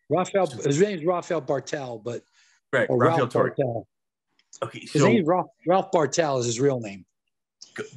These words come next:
Speaker 2: bring us
Speaker 1: Biggest
Speaker 2: through it.
Speaker 1: con artist that ever fucking snuck into M M A. He's a piece of shit.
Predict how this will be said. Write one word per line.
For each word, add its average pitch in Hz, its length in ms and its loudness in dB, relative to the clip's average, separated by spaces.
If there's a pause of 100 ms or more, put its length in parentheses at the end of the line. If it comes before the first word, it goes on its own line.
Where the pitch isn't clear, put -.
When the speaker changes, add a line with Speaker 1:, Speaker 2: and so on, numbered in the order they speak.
(180)
Speaker 2:
bring 131 200 6
us 123 60 4
Speaker 1:
Biggest 107 180 0
Speaker 2:
through 90 120 0
it. - 120 -6
Speaker 1:
con 196 260 0
artist 196 420 0
that 147 100 2
ever 160 220 0
fucking 151 420 -2
snuck 151 340 -6
into 147 160 -6
M 139 200 -8
M 131 120 -8
A. 123 220 -6 (360)
He's 175 160 8
a 151 40 6
piece 147 280 4
of 127 80 2
shit. 131 360 2